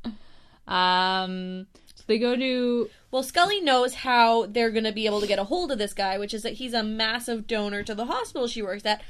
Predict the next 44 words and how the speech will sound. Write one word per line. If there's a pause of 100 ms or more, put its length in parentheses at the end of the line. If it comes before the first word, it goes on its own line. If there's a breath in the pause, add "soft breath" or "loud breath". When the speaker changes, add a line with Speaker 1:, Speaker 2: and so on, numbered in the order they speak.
(160 loud breath)
Speaker 2:
Our
Lady
of
Perpetual
Sorrow. (760 soft breath)
Uh, (120)
and
so
they
talk
to
this
real
angry,
real
bitchy
nun. (640 soft breath)
Speaker 1:
Oh,
she's
great. (120)
Speaker 2:
Yeah,
she's
pretty
great,
actually.
Speaker 1:
I
hope
her
name
is
Constance.
Speaker 2:
No,
I
don't.
Th-,
I
think
it
was,
like,
Martha
or
something.
Speaker 1:
Oh.